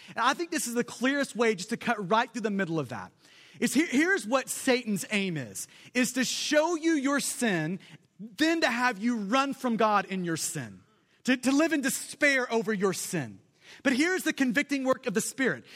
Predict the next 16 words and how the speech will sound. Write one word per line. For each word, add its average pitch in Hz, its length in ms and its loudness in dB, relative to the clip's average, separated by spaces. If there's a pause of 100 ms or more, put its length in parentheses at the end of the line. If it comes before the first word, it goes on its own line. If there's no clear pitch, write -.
(120)
It's - 200 0
to 285 120 2
show 370 480 2
you 370 140 2
your 285 240 2
sin. 254 280 0
See, 302 240 0
you 269 120 -4
need 330 120 2
a 311 60 2
healthy 294 260 -2
conscience 294 360 -2
in 285 100 0
both 320 260 2
of 185 100 -10
those. 123 340 -6